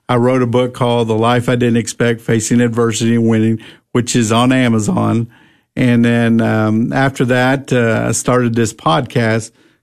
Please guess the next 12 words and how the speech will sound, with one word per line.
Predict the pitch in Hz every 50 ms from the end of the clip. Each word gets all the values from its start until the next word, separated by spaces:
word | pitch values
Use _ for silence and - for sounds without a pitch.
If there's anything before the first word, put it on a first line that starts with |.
| _ _
called | - 131 123 120 117 117
Rolling | 117 123 127 135 135 135 135 135
with | 139 135 113
Ray, | 117 117 113 117 120 123
R | 120 120 123 131 131 120
O | 117 123 127 131
L | 123 120 123 123 120
L | 120 117 117 120
I | 117 120 123 139
N, | - - 185 147 123 123 123 123 127 127 123 - - _ _ _ _ _ -
no | 120 113 120 123 139
G, | 131 117 127 127 123 123 131 135 127 -